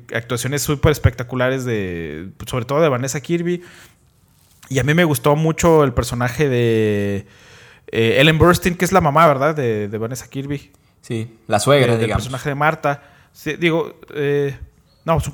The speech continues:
Speaker 1: pero es la mamá, ¿no? De, de, de,
Speaker 2: Sí,
Speaker 1: del
Speaker 2: la mamá
Speaker 1: personaje
Speaker 2: de
Speaker 1: principal
Speaker 2: Vanessa.
Speaker 1: de la chica.
Speaker 2: Ujú.
Speaker 1: Sí. Que ella, las escenas que tiene así, creo que, o sea,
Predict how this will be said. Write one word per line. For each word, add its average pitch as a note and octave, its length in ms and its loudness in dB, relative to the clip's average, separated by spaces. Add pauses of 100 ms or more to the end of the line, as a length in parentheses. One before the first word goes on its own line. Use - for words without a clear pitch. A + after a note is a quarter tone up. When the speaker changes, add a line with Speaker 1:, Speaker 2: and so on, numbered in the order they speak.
Speaker 1:
pero D#3+ 140 0
es E3+ 40 -2
la F#3 60 4
mamá, E3 320 4
¿no? E3+ 160 0
De, C#3+ 280 -2
de, G2 240 -8
de, F2+ 280 -12
Speaker 2:
Sí, - 100 -6
Speaker 1:
del E3+ 60 6
Speaker 2:
la D3 80 8
mamá A2 240 2
Speaker 1:
personaje A#2+ 60 0
Speaker 2:
de A2+ 140 0
Speaker 1:
principal G2+ 200 0
Speaker 2:
Vanessa. A2+ 140 -2
Speaker 1:
de G2+ 60 -8
la F2+ 200 -12
chica. A2+ 320 -16 (160)
Speaker 2:
Ujú. A#2 240 -8
Speaker 1:
Sí. B2 200 -4 (720)
Que D3+ 180 4
ella, F3+ 220 6
las F3+ 220 -2
escenas D#3+ 260 -6
que E3 100 -10
tiene F3+ 280 -2
así, F3 540 0
creo D#3 140 -6
que, D#3+ 320 -2
o D3 80 -6
sea, B2 540 -2